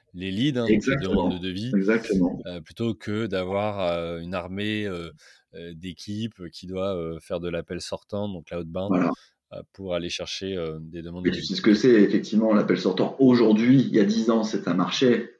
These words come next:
Speaker 2: Aujourd'hui, c'est, c'est, c'est terrible.
Speaker 1: Ouais, c'est complètement différent.
Speaker 2: En
Speaker 1: Mm.
Speaker 2: plus, avec le covid et les, les gens qui sont à droite à gauche, je veux dire, on, on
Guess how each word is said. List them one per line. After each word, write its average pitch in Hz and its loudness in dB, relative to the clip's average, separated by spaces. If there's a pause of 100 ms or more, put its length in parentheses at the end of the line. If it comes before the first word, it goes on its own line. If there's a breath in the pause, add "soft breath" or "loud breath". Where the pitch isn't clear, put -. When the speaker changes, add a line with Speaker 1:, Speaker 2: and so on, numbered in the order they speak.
Speaker 2:
Aujourd'hui, 92 0
c'est, - -12
c'est, - -20 (120)
c'est - -20
terrible. 117 4 (300)
Speaker 1:
Ouais, 98 -4
c'est 85 -10
complètement 92 -6
différent. 107 -2
Speaker 2:
En 87 0
Speaker 1:
Mm. 92 0
Speaker 2:
plus, 120 0
avec 90 4
le 92 6
covid 107 8
et 98 10
les, 92 8
les 87 2
gens 101 4
qui - -4
sont 85 -4
à 82 0
droite 85 0
à 92 4
gauche, 127 6
je 87 2
veux 82 0
dire, 107 4
on, - 4
on - -6